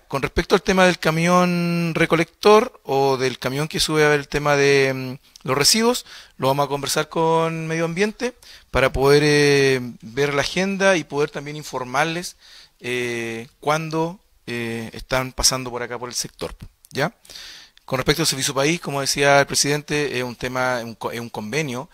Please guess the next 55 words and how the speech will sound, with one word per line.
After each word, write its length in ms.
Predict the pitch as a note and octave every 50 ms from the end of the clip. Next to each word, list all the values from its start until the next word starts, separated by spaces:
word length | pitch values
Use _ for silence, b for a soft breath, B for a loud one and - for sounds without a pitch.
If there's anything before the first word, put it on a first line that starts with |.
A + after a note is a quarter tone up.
| B B B B B B
y 60 | A#2
el 80 | A2+
convenio 460 | - - A#2 A2 A2 B2 B2+ C3 B2+ B2+
este 220 | B2 - - B2+
año 340 | B2+ B2+ B2+ B2+ C3 C3 B2+
era 460 | B2 A#2+ B2 B2+ B2+ B2+ C3 - _ _ _ _ _ _ _ _ _ _ _ _ _ -
para 200 | - C3 C3+ C#3
el 60 | C#3
sector 480 | C3 - - B2 - - - C3+ C3 B2+
de, 340 | A2+ B2 B2+ B2+ C3 C3+ - _ _ _ B B B B B B _ -
eh, 540 | B2 A#2 A#2 A#2 A2+ A2+ A2 A2 A2 A2 G#2+ G#2
Santa 280 | - B2 A#2 G#2+ -
María 220 | A2+ A2 G#2+ A2 A2
de 80 | G#2+
Yaima. 380 | G#2 B2+ B2+ A2+ F#2+ E2 - - _ B B B B B B B
Pero 140 | - B2+ B2+
eso 140 | C#3+ - D#3
no 80 | C#3
quita 260 | C3+ C3 D3+ C#3 D#3 D3+
que 140 | - D3
el 60 | D3 -
próximo 400 | - D3 D3 - - - C#3+ C#3+
año 140 | D3 D3+
pueda 160 | C#3+ C3 C3 C3
haber 100 | C3+ C3
un 60 | C3+
convenio 540 | - - B2 A#2 B2 C3+ C3+ C3+ C3 C3 B2+
para 320 | _ - A#2+ A#2 A#2 A#2
otros 260 | B2 A2 A#2 B2+ B2
sectores, 480 | - - - - _ - - G2+ F2+ - _ b b b b b b
ya, 140 | - B2 C3+
porque 200 | B2+ - - C#3
esto 140 | - - D3
se 120 | - C#3+
retomó 380 | C3 B2+ - A#2 A2+ A2+ A#2+ B2+
recién 260 | C3 - - C3 B2+
el 60 | C3
año 200 | C3 C3 B2+ B2+
pasado, 460 | G2+ G2 - - B2+ C3+ B2 E2+ E2+ - _ B B B B B B B
ya, 340 | - - A2 B2+ C#3 D3+ - D#3
eh, 180 | B2 A2+ G#2+ -
si 160 | - - A#2
bien 180 | A2 A#2+ C3 B2+
años 280 | A#2 B2+ C3+ C#3 C3+
atrás 360 | C3+ C3 - C3 C3+ C#3 C3+ C3+ -
estuvo 520 | - - - - _ _ _ - C3 C#3
el 40 | C#3+
Servicio 240 | - - C#3 C3+ -
País 280 | C3 C#3 C#3 D3 D3+
en 60 | D#3 D3+
el, 220 | D3 C#3 C#3+ C3
en 220 | C3+ C3+ C3+ C3
la 440 | B2+ C3 C3 C3+ C3 C3 B2+ B2+ B2 -
comuna, 340 | - C3+ C#3+ E3 F3 F3+ F3+
pero, 280 | D3 C#3 C3+ C3 B2+